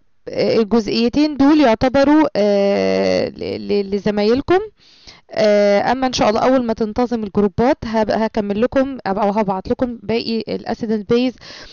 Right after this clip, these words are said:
وباقي البافر بلس الريدوكس، يعني المنهج كله ان شاء الله، الميد وان والميد تو والفاينل. بس اهم حاجه عندي نشوف التجريبي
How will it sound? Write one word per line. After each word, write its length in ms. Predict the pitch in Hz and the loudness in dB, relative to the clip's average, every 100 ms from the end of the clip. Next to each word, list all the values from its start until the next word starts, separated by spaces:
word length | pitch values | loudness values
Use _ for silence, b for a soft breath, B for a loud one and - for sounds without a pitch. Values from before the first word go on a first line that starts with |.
| B _ | B _
وباقي 480 | 220 233 240 - - | 0 0 2 0 -2
البافر 540 | - 226 233 247 233 - | -2 -2 2 2 2 0
بلس 280 | 214 226 - | -2 -2 -2
الريدوكس، 960 | 202 202 196 196 185 196 240 254 262 - - B B 185 - | -2 -2 -4 -2 0 2 2 2 0 -2 -18 B B -20 -6
يعني 340 | 269 277 226 | 0 0 0
المنهج 420 | 202 202 247 254 247 | -4 -2 0 0 0
كله 200 | 254 240 | 4 4
ان 80 | 233 | 4
شاء 240 | - - | 2 0
الله، 380 | 208 208 240 302 - | 0 0 2 2 0
الميد 420 | 202 196 208 214 | -4 -4 -4 0
وان 220 | 214 220 | 0 2
والميد 240 | 226 208 233 | 0 -2 -4
تو 80 | 220 | -2
والفاينل. 420 | 233 - 247 262 | -2 -2 -4 -4
بس 240 | 220 262 - | -6 -6 -4
اهم 220 | 247 262 | -6 -6
حاجه 180 | 262 240 | -8 -6
عندي 340 | 240 254 247 | -6 -6 -10
نشوف 240 | 214 269 | -6 -6
التجريبي 680 | 262 - 214 214 247 247 294 | -6 -8 -6 -4 -4 -6 -8